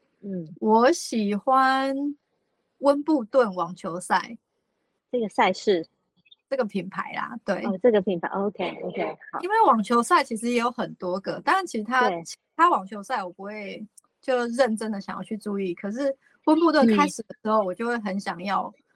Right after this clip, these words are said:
Speaker 2: 把时间留下来去看它。
Speaker 1: 那你觉得这个品牌它带给你什么样的感受？
Speaker 2: 他们很爱演。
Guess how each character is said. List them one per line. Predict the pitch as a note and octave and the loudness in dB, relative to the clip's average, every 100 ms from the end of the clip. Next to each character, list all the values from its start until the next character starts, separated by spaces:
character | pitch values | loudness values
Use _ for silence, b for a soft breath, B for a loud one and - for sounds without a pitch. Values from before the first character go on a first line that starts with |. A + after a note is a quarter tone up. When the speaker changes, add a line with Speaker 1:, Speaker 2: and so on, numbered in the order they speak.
| _ _ - | _ _ 0
Speaker 2:
把 | G#3 | 0
时 | G3 A#3+ | 0 -2
间 | B3+ C4 | 2 2
留 | A3 | -2
下 | G#3 - | -4 -4
来 | E3+ | -4
去 | F3 G3+ | -8 -12
看 | - F#3 F3+ | -6 -6 -6
它。 | - - B3 _ _ _ _ _ _ - | -10 -10 -12 _ _ _ _ _ _ -10
Speaker 1:
那 | C#4 C4 A#3 - _ _ - | -6 -4 -4 -8 _ _ -2
你 | G3 | 0
觉 | - G3+ | 4 4
得 | A3 | 6
这 | B3 | 2
个 | G#3 | 0
品 | F#3+ F#3 D#3+ | -2 -8 -10
牌 | F#3 | -8
它 | G3+ G#3+ | -6 -6
带 | G#3 G#3+ | -2 -2
给 | F#3 | -2
你 | D#3+ E3 | -6 -8
什 | E3 | -8
么 | D#3 | -4
样 | F#3+ | -4
的 | E3 | -4
感 | D3+ - | -6 -6
受？ | - - - _ _ _ | -4 -4 -6 _ _ _
Speaker 2:
他 | E4 | 0
们 | D#4+ B3+ | 2 0
很 | G#3 | -2
爱 | A3+ B3+ | 0 -2
演。 | A3 A#3 G3 A#3+ | -2 -4 -6 -12